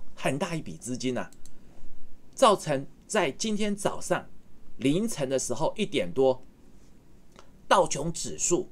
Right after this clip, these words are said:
三万五千一百七十一点，历史高点。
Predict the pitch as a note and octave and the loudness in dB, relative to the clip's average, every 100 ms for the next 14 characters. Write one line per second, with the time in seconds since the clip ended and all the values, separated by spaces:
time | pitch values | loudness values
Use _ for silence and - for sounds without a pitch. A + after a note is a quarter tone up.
0 | - - - A#3 G3 G3+ G#3+ F3 - - | -10 -8 -2 0 2 0 0 0 -2 -2
1 | G#2 - - E3+ E3 G3+ - - - E3+ | -2 -4 -2 -2 -2 -4 -4 -6 -8 -6
2 | - F3+ F3+ - D#3 D#3 - - - - | -2 0 0 -4 -2 -2 -2 -4 -12 -6
3 | - - - - A3+ D4 C#3+ - G2 E2+ | -2 0 -2 2 6 6 6 0 -2 -4
4 | D#2 F3 D#3+ E3 A2+ | 2 4 6 6 4